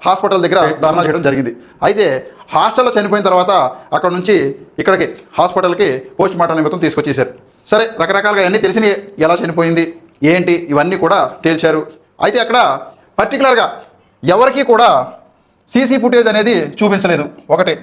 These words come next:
రెండోది సూసైడ్ లెటర్ ఒకటి పెట్టారు. అయితే ఆ లెటర్లో ఆ పిల్ల ఏం పేర్కొందానంటే, "మా నాన్న ఇలా మా అమ్మని ఇబ్బంది పెడతా ఉన్నాడు, మా అమ్మకి అనారోగ్య కారణం చేత కొంచెం ఇబ్బందిగా ఉంది"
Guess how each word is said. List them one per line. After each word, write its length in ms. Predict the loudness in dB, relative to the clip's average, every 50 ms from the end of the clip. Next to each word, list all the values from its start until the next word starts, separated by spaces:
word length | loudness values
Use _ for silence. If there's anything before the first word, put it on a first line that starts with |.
| -12 -20 -20 _ _ _ _ -20 _ _ -2
రెండోది 640 | 0 2 2 4 2 4 2 2 0 0 -4 -8 -14 -20 -20 _ _ _ -4 -2
సూసైడ్ 280 | 0 2 4 2 4
లెటర్ 180 | 2 2 2 0
ఒకటి 120 | 0 0
పెట్టారు. 500 | 0 0 0 0 -2 -2 -8 -16 -20 -20 -20 _ _ _ _ _ _ -20 _ _ _ _ _ _ _ _ _ -4
అయితే 160 | -2 0 0
ఆ 20 | 2
లెటర్లో 340 | 2 2 2 2 2 2 2
ఆ 20 |
పిల్ల 200 | 2 2 2 0
ఏం 140 | 0 0 2
పేర్కొందానంటే, 840 | 0 0 2 0 -2 -2 -2 -2 0 0 0 0 -2 -4 -6 -12 -20 -20 _ _ _ _ _ _ _ _ _ _ _ -8 -6
"మా 140 | -2 -2
నాన్న 320 | 0 0 0 0 0 0 -2 -4 -14 _ _ -2
ఇలా 120 | 0 0 2
మా 100 | 2 0
అమ్మని 200 | 0 0 -2 -2
ఇబ్బంది 200 | 0 -2 -2 -2
పెడతా 200 | -2 -2 0 0
ఉన్నాడు, 260 | -2 0 -2 -2 -4 -4 -10 -18 -20 _ _ _ _ _ -2
మా 80 | 0 0
అమ్మకి 440 | 0 0 0 0 0 -2 -2 -2 -2 0
అనారోగ్య 320 | 0 2 2 2 0 0
కారణం 280 | 0 0 0 0 0 0
చేత 140 | -2 0 0 -2 -4 -4 -8 -20 -20 _ _ _ _ -4
కొంచెం 200 | 0 2 2 2
ఇబ్బందిగా 360 | 2 2 0 0 2 0 0
ఉంది" 400 | 0 0 0 -2 -2 -4 -6